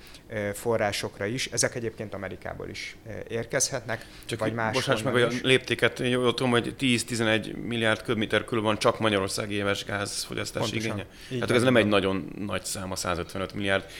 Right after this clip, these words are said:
Speaker 2: egész Európára vetítve.
Speaker 1: A százötvenöt milliárd az nagy, a tizenöt milliárd nem olyan nagy. A százötvenöt milliárd, amit az oroszok-, tól vettünk
Speaker 2: Mhm.
Speaker 1: tavaly, az E U egésze.
Speaker 2: Értem.
Speaker 1: Tizenöt milliárd pedig az a többlet, amire idén egy hosszú távú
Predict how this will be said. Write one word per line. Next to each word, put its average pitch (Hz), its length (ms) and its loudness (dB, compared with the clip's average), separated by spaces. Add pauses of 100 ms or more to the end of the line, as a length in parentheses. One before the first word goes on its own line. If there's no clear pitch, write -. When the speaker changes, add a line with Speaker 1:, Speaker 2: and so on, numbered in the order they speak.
(120)
Speaker 2:
egész 90 340 0
Európára 87 480 0
vetítve. - 500 -6 (340)
Speaker 1:
A - 60 -6
százötvenöt 151 640 -2
milliárd 151 360 -4
az 139 100 -2
nagy, 110 180 -2
a 110 60 -2
tizenöt 101 420 -6
milliárd 95 340 -8
nem 95 140 -10
olyan 92 200 -10
nagy. 92 240 -12 (280)
A - 40 -10
százötvenöt 131 500 -2
milliárd, 117 340 -2
amit 104 180 -6
az 101 120 -8
oroszok-, 113 320 -6
tól 135 120 -6
vettünk 123 320 -6
Speaker 2:
Mhm. 135 100 0
Speaker 1:
tavaly, 151 340 0 (120)
az 107 180 -10
E 104 80 0
U 110 100 0
egésze. 127 380 0
Speaker 2:
Értem. 160 160 -6 (320)
Speaker 1:
Tizenöt 143 380 0
milliárd 135 440 -2
pedig 127 260 -4
az 131 120 -2
a 117 100 -2
többlet, 113 360 -4
amire 107 580 -6
idén 110 460 -8 (220)
egy - 140 -12
hosszú 110 280 -8
távú 101 400 -6